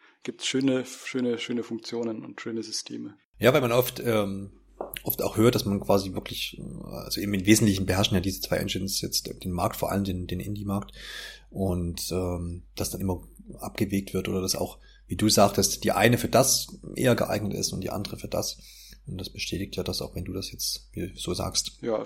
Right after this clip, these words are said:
Speaker 1: würde ich auf jeden Fall so sagen. Aber ich glaube, unser aktuelles, also unser Spiel so hätten wir sch-, sehr schwer mit Unity machen können.
Speaker 2: Mhm.
Speaker 1: Einfach, weil wir
Speaker 2: Woran
Speaker 1: dann
Speaker 2: liegt das? Kann,
Speaker 1: wir hätten
Speaker 2: kannst du da ins
Speaker 1: Mm.
Speaker 2: Detail gehen? Ja.
Speaker 1: Also,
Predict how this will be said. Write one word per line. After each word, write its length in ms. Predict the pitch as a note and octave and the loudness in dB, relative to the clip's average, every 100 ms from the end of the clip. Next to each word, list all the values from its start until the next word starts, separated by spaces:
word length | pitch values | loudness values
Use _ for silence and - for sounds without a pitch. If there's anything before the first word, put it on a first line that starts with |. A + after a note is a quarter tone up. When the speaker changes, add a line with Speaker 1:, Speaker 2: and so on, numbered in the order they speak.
| - | -6
Speaker 1:
würde 120 | A#2+ | -8
ich 80 | A#2+ | -8
auf 100 | A#2 | -6
jeden 160 | B2 | -2
Fall 160 | A2+ A#2+ | 0 0
so 80 | A#2 | -2
sagen. 380 | B2+ B2+ B2 G2+ _ _ - | -6 -8 -10 -16 _ _ -4
Aber 140 | C3 B2+ | 4 4
ich 120 | B2+ | 8
glaube, 260 | C#3+ D3 C#3+ | 10 10 10
unser 280 | D3+ C#3 | 10 8
aktuelles, 520 | C#3 - C#3 B2+ - - | 8 2 2 4 2 2
also 220 | B2 A#2 C#3 | 0 0 -2
unser 180 | C3+ B2 | -2 -2
Spiel 320 | - C#3 B2 | 0 2 2
so 400 | A2+ C#3+ D#3 D3+ - - _ | 4 4 4 0 -14 -20 _
hätten 380 | - - B2+ A#2 | -4 0 0 2
wir 220 | A#2 A2+ - | 2 2 -4
sch-, 320 | - - - - - - _ _ _ | -10 -10 -10 -12 -16 -18 _ _ _
sehr 260 | - A#2+ | -4 0
schwer 240 | A2+ - A#2 | 0 2 -2
mit 180 | A2 A2 | -2 -6
Unity 300 | A2+ - C#3 | -10 -12 -14
machen 300 | - - - | -14 -16 -18
können. 260 | C#3 C3 _ _ - - - | -16 -16 _ _ -20 -20 -10
Speaker 2:
Mhm. 200 | G#2+ F#2 | -8 -6
Speaker 1:
Einfach, 280 | A2 A2 - | -6 -4 -2
weil 140 | A2+ | 0
wir 80 | A2+ | 6
Speaker 2:
Woran 180 | A2 A2 | 8 8
Speaker 1:
dann 80 | B2 | 6
Speaker 2:
liegt 120 | D#3+ | 6
das? 200 | A#3 - | 4 2
Kann, 180 | C3 - | -4 -2
Speaker 1:
wir 80 | A2+ | 0
hätten 100 | A#2+ | 4
Speaker 2:
kannst 220 | B2+ A#2+ | 4 4
du 60 | A2 | 6
da 100 | G2+ | 4
ins 140 | G2+ | 2
Speaker 1:
Mm. 420 | - B2+ C3 C3 | -2 -4 -6 -6
Speaker 2:
Detail 280 | C3 A2+ A2 | -2 2 2
gehen? 280 | C3+ E3+ - | 2 -2 -2
Ja. 160 | A2+ B2+ - - - - _ | -4 -4 -8 -20 -20 -20 _
Speaker 1:
Also, 680 | - A2+ A2+ A#2 A2+ A2+ A2+ | -2 0 2 4 2 0 -6